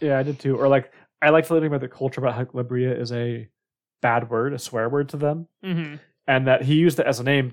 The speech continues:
Speaker 1: as, like, an inside joke to himself. Like, I, I, I really liked his sense of humor.
Speaker 2: Yeah.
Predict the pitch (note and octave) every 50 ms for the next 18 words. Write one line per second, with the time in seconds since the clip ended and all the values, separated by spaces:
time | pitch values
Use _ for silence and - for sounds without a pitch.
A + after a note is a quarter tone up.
0 | _ - - C#3 B2+ - A#2+ - C#3 - C#3 C3 B2 - C3+ B2+ A#2+ A#2 - A2
1 | G#2+ A2 - - - - F#3+ F#3+ F#3+ F3+ - F#3+ F#3+ G#3 G3+ - _ _ _ _
2 | _ _ _ - - C#3+ C3+ - C#3 - - D3 D3 D3+ - - E3 E3 F#3+ G3+
3 | G3 F#3 - - C#3 - C3 - C3 - - - - C3 G#2+ - - - _ _
4 | _ _ _ _ _ _ _ _ _ - F#3+ E3 D#3+ E3 D#3 D3 D#3 D3+